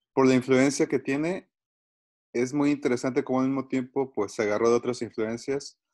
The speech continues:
que no estaban presentes, este, a gran nivel en el,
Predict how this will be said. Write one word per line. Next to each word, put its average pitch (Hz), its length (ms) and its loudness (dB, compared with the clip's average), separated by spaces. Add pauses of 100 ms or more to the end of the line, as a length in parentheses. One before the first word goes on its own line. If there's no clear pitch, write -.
(480)
que 113 160 2
no 123 320 2
estaban 135 380 2
presentes, 127 960 -6
este, 87 920 -12 (560)
a 95 60 -12
gran 110 220 -2
nivel 123 340 4
en 120 160 -4
el, 85 380 -10